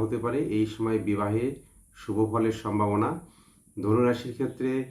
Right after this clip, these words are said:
ব্যবসাতে ক্ষতি হওয়ার সম্ভাবনা রয়েছে, সতর্ক থাকবেন, স্বাস্থ্য সমস্যা হতে পারে। মকর রাশির ক্ষেত্রে আইনি সমস্যা তৈরি হতে পারে এবং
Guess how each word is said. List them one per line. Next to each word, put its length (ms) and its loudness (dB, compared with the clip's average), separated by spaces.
ব্যবসাতে 540 -2
ক্ষতি 240 -4
হওয়ার 220 2
সম্ভাবনা 360 0
রয়েছে, 240 0
সতর্ক 260 -2
থাকবেন, 320 -4
স্বাস্থ্য 300 -8
সমস্যা 360 -6
হতে 220 -6
পারে। 160 -2
মকর 360 0
রাশির 280 -2
ক্ষেত্রে 280 -4
আইনি 260 0
সমস্যা 440 -2
তৈরি 220 -4
হতে 200 -2
পারে 180 0
এবং 180 0